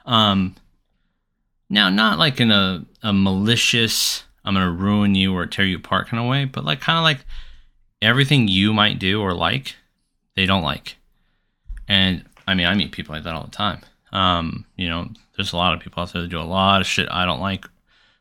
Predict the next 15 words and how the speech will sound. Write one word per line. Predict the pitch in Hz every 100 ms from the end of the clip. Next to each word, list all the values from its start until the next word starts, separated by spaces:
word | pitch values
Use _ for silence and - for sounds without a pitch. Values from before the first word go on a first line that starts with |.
| _
I | 92
think | 92
it's | 87
stupid. | - 95 85 82 - _ _ _ _ _ _ _
Uh, | 143 131
that | 139
doesn't | 123 104
mean | 98
I'm | 90
gonna | 80 64 _
quit | - 113 -
communicating | 92 92 95 90
with | 85
those | 80 -
people. | 87 - 92